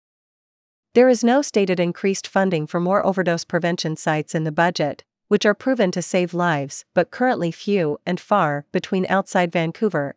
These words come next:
and Victoria. Evidence-based and trauma-informed treatment and recovery supports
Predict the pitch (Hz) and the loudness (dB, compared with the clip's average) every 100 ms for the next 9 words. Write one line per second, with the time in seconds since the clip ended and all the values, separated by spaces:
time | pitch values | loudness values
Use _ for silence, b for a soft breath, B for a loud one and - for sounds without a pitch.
0 | - 170 170 - 190 175 151 139 - _ | -4 -2 -2 -4 -2 0 0 -6 -12 _
1 | _ _ _ _ _ _ _ _ _ _ | _ _ _ _ _ _ _ _ _ _
2 | _ _ - 247 254 226 - 175 165 - | _ _ 2 4 4 2 0 0 0 -4
3 | - 180 - 214 247 220 - 190 180 - | -4 -4 0 2 4 0 0 -2 -2 -2
4 | 196 190 160 156 - 180 180 - 220 220 | -4 -2 -4 -6 -4 -2 -2 0 0 0
5 | 185 170 - 165 151 - | -2 -6 -4 -4 -2 -6